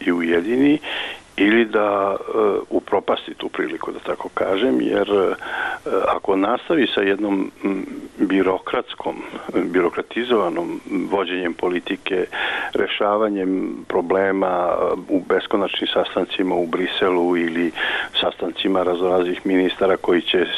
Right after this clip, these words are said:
se uvek svoditi na to da, e, u nekom trenutku neka zemlja kaže: „Čekajte, ali moj suverenitet, ovo, ono”,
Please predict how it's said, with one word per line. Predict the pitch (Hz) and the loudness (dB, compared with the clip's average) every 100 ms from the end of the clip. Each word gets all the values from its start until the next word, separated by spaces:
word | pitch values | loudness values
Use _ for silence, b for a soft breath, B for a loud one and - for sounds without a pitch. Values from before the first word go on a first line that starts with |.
| - | 2
se | |
uvek | 92 90 82 - | 4 4 2 0
svoditi | 98 85 - 90 | -2 -2 -2 -2
na | 85 | -2
to | - 90 | 0 0
da, | 80 87 85 - B B B B - | 0 0 -2 -10 B B B B -2
e, | 92 90 | 0 2
u | 90 | 2
nekom | 92 90 90 | 0 -2 -4
trenutku | - 92 95 - 101 | 0 2 2 0 0
neka | 92 95 95 - 90 | 2 2 0 -2 -2
zemlja | 87 90 87 87 | 0 0 0 -2
kaže: | - 92 90 | -2 -2 -2
„Čekajte, | - 95 98 - 90 | -2 -2 -2 0 0
ali | 87 | 2
moj | 87 90 90 | 2 0 0
suverenitet, | - 92 87 87 90 - 85 90 | 2 2 4 2 0 0 0 0
ovo, | 85 82 85 | 0 0 0
ono”, | 98 | -2